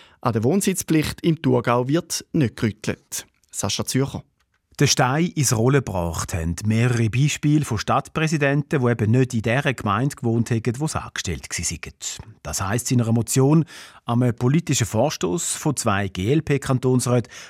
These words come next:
Speaker 2: wo von fünfundzwanzig weiteren Mitgliedern vom Grossen Rat unterschrieben worden ist. Außerdem wird es immer schwieriger, um genug Leute zu finden, die ein Amt in einer Behörde übernehmen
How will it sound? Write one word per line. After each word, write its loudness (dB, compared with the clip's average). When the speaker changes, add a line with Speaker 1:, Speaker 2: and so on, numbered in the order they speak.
Speaker 2:
wo -4
von 0
fünfundzwanzig 0
weiteren 2
Mitgliedern -2
vom 0
Grossen -6
Rat -8
unterschrieben -4
worden -8
ist. -4
Außerdem 4
wird 2
es 2
immer 6
schwieriger, 2
um 0
genug 0
Leute 4
zu -8
finden, 4
die -2
ein 0
Amt 2
in 4
einer 2
Behörde -2
übernehmen -6